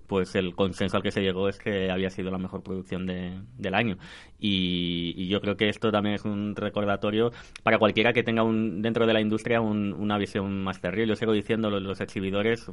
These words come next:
bueno, son parte de nuestra infancia. O sea, muchas de las películas y de los títulos y nuestra cultura audiovisual hubiera sido imposible de concebir sin ellos. Pero claro,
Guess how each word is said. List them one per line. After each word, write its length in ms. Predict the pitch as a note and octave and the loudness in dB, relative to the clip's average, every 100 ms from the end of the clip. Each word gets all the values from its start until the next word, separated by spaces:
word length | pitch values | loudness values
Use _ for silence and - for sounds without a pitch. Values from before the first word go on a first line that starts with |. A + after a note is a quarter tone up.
| - | -6
bueno, 180 | G#2 F#2+ | -6 -4
son 200 | G2 F#2+ | -6 0
parte 260 | G#2 A2 | 2 2
de 60 | G#2 | 0
nuestra 240 | F#2+ - | -2 -6
infancia. 340 | F2+ G#2 A2+ F#2+ | -6 -8 -4 -6
O 40 | |
sea, 100 | F#2+ | -4
muchas 300 | F#2 F#2+ G2 | -6 -6 -6
de 60 | G2 | -4
las 120 | F#2 | -4
películas 340 | F#2 F#2+ F#2+ G2 | -6 -6 -6 -6
y 20 | |
de 60 | F#2 | -6
los 160 | F#2 | -6
títulos 400 | G2 F2+ F#2+ F2+ | -8 -6 -6 -4
y 20 | |
nuestra 240 | F#2+ F2+ F#2 | -8 -6 -6
cultura 300 | F#2+ F#2+ G2 | -6 -6 -4
audiovisual 480 | F#2+ F#2 G2+ G2+ - - - | -4 -4 -2 -2 -4 -16 0
hubiera 240 | G#2+ G#2+ | 4 4
sido 160 | G2+ G#2 | 4 0
imposible 420 | G2 G2 - G2+ | 0 -2 0 0
de 100 | G2+ | 2
concebir 360 | F#2+ F2+ F#2 F#2+ | 0 -2 -4 -2
sin 180 | F2+ G2 | -2 -2
ellos. 240 | A#2+ F#2+ | -2 -2
Pero 140 | F#2+ F2+ | -6 -2
claro, 300 | A2 G#2+ | 0 0